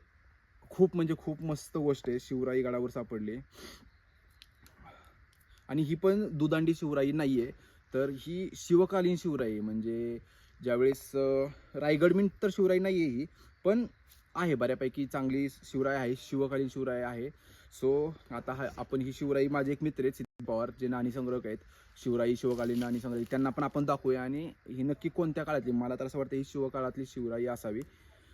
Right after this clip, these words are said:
त्यांना आपण नक्की दाखवू आणि, अ, ही शिवराई, अ, त्यांना दाखवू आणि मार्गदर्शन त्यांचं नक्की घेऊ. त्यांच्याकडे खूप मोठा संग्रह आहे शिवकालीन नाण्यांचा. आपण ही शिवराई आता आपल्या आपण संग्रहात, अ, दाखल करू. आपला संग्रह काय असा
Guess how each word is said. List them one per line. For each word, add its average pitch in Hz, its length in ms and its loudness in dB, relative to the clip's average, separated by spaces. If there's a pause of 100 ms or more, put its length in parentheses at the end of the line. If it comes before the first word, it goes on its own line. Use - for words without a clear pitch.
(120)
त्यांना 131 220 2
आपण 143 220 -2
नक्की 147 260 0
दाखवू 147 300 -2
आणि, 135 340 -2 (260)
अ, 107 100 -8
ही 123 400 -4
शिवराई, 139 460 0 (580)
अ, 120 360 -2
त्यांना 127 200 -2
दाखवू 131 300 -2
आणि 135 140 2
मार्गदर्शन 143 560 0
त्यांचं 143 240 -4
नक्की 139 220 -4
घेऊ. 123 160 0
त्यांच्याकडे 120 460 -4
खूप 123 180 -8
मोठा 123 200 -8
संग्रह 123 400 -2
आहे 120 300 -2
शिवकालीन 113 520 -4
नाण्यांचा. 110 500 -6 (560)
आपण 123 300 -4
ही 143 220 -4
शिवराई 139 300 0
आता 127 200 -2
आपल्या 127 220 -4
आपण 135 200 -4
संग्रहात, 123 560 -4
अ, 131 300 0
दाखल 123 260 -4
करू. 120 120 -4
आपला 131 160 -6
संग्रह 143 280 0
काय 147 120 -4
असा 143 100 -6